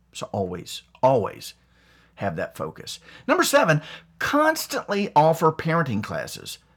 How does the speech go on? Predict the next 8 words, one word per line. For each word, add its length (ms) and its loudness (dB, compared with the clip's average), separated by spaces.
spousal 600 -4
classes, 580 -12
marital 260 -6
classes, 540 -10
self-improvement 840 0
classes 580 -8
where 120 -2
possible. 520 -8